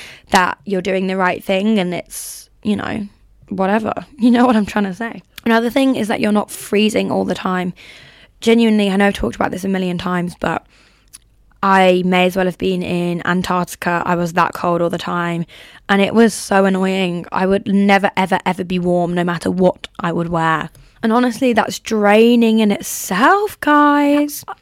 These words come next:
Um, you gain more strength, you're strongerly.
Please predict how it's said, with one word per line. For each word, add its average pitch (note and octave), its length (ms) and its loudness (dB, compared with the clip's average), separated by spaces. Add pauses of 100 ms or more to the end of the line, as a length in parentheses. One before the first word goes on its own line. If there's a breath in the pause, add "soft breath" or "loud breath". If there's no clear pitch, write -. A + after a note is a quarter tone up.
Um, G#3 360 0
you G#3+ 140 2
gain G#3 320 2
more G3 260 0
strength, D4+ 1000 -4
you're - 240 -4
strongerly. F4+ 1600 2